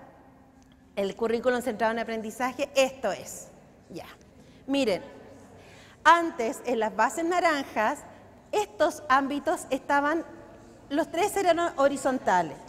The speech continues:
¿no es cierto? Y estaban así, nunca se juntaban. Hoy día,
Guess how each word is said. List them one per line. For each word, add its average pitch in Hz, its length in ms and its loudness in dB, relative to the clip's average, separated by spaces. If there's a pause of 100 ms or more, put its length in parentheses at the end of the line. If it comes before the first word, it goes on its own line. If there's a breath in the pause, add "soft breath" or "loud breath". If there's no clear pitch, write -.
¿no 208 60 -10
es - 80 -12
cierto? 294 440 -2 (300 loud breath)
Y 254 80 -2
estaban 294 400 0
así, 294 320 -4
nunca 285 240 -4
se 294 140 -6
juntaban. 165 560 -6 (420 loud breath)
Hoy 311 160 4
día, 294 500 2